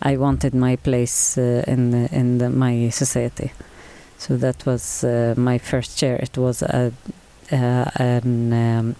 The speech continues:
uncomfortable broken chair, and that was my place in my society. And I tried to fix it, but, uh, it was, uh, not,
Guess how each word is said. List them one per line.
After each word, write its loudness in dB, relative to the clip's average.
uncomfortable -2
broken -2
chair, -2
and -2
that -2
was 0
my 2
place -2
in 0
my 2
society. -2
And 0
I 0
tried -4
to 2
fix -4
it, -2
but, -2
uh, 0
it -10
was, -2
uh, 0
not, 2